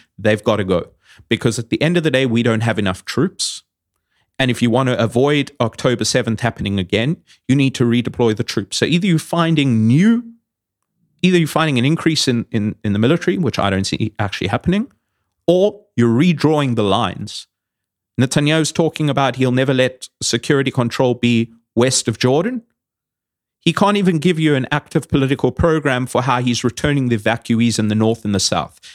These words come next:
And let me make myself clear why it's very important for the state of Israel to do that and to not be worried about the West Bank, which is not Israel's sovereign territory.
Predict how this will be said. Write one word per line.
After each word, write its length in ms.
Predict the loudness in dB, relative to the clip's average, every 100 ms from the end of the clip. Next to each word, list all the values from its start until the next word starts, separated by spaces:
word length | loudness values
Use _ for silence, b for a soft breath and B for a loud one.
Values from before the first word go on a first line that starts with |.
| B B _
And 200 | 0 2
let 100 | 2
me 80 | 2
make 240 | 2 2
myself 380 | 0 0 -2 0
clear 200 | 0 2
why 200 | 2 0
it's 120 | -4
very 360 | -2 0 2 2
important 580 | 0 0 0 0 -4
for 80 | -4
the 80 | -4
state 300 | -2 0 0
of 80 | 0
Israel 240 | 0 -2
to 120 | -2
do 220 | -2 0 2
that 300 | 0 -2 B B -4
and 100 | -2
to 80 | 2
not 220 | 0 0
be 100 | 0
worried 260 | 2 0 0
about 240 | -4 -4
the 60 | -4
West 260 | -4 -4
Bank, 300 | -6 -6 -10 b b _
which 160 | 0
is 120 | 2 2
not 220 | 0 0
Israel's 340 | -2 0 -2
sovereign 300 | 0 0 0
territory. 500 | 2 2 0 -4 -12